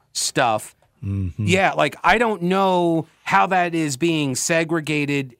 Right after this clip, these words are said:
Speaker 1: on her
Speaker 2: Mm-hmm.
Speaker 1: work computer and all that. I have to believe, I wanna believe, let me say it this way. I wanna
Speaker 2: Yes.
Speaker 1: believe
Speaker 2: Mm-hmm.
Speaker 1: that she being of the caliber that I believe her to be,
Speaker 2: Mm-hmm.
Speaker 1: that she has nothing on C B S servers.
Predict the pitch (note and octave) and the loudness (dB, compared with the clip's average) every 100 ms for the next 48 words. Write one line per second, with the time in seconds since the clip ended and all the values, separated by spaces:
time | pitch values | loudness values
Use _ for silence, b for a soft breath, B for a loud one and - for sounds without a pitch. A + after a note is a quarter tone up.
0 | - D3 C#3+ G2 C3+ B2+ A#2 D#3+ D#3+ - | -6 -2 0 0 0 -2 0 0 0 -2
1 | D3 - D3+ D3 C#3 C3+ C3 E3 C3 b | -4 -4 -2 0 0 0 0 0 -2 b
2 | b b F#3+ B3 B3+ A#3 A#3+ A3+ F#3+ B2+ | b b 4 4 4 -2 -2 -2 -2 0
3 | C3 C#3+ D#3 D3 B2 A2 G2+ A2 G#2+ - | 0 2 0 0 -2 -4 -4 -4 -4 -6
4 | F#2 E2+ - _ C3+ A2+ A2+ C3 D3 D#3+ | -8 -10 -14 _ -6 -4 -2 -2 0 -2
5 | E3+ F#3 G3 - _ _ A#2 G2+ G#2+ C#3 | -2 -2 -4 -8 _ _ -8 -6 -2 -4
6 | - - - E3+ D3 D#3 C#3 B2 A2+ A2+ | -4 -4 -2 -4 -4 -2 -2 -2 -2 -4
7 | - C#3 A#2+ B2+ - D3 D3+ C3 C3+ B2 | -4 -4 -4 -10 -4 -2 -2 -2 -4 -2
8 | B2 A#2 A#2 C#3 C#3 C#3 - D3 F#3+ A2 | -4 -4 -4 -4 -4 -6 -6 -4 -4 -4
9 | F2+ - _ _ - F#2 F2 E2+ _ _ | -8 -16 _ _ -12 -10 -8 -10 _ _
10 | _ _ _ D#3 D#3+ G#3+ E3+ F3+ A#2 D#3 | _ _ _ -2 0 -2 0 0 0 0
11 | E3+ F#3 - C#3+ F#2+ D#2+ _ D3 C#3+ C#3 | 2 0 0 -2 -4 -10 _ 0 2 2
12 | C3+ - - D#3 C#3 C3+ - B2 G2 D#2+ | -2 -4 -4 -2 0 -2 0 -2 -4 -10
13 | - - | -12 -14